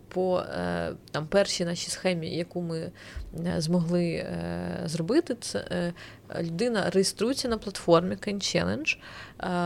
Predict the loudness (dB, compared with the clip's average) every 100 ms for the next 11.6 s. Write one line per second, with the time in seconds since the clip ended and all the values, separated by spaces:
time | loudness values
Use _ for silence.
0 | 2 0 2 2 4 4 4 4 4 2
1 | 0 -4 -6 -2 -2 -2 0 0 0 2
2 | 0 -2 -4 -2 -2 2 2 2 -4 -8
3 | -8 -2 -2 -2 -4 -4 -4 -6 -12 -16
4 | -8 -2 0 2 0 0 0 0 0 0
5 | 0 -4 -12 -4 -2 0 0 0 0 0
6 | 2 2 2 4 2 2 -4 -4 -4 0
7 | 0 0 -4 -6 0 0 0 -4 -2 0
8 | 2 2 2 0 2 2 2 -2 -12 -14
9 | -8 2 4 4 0 -4 0 2 2 0
10 | 0 0 0 -4 -2 -2 -2 0 0 2
11 | 0 0 -2 -2 -2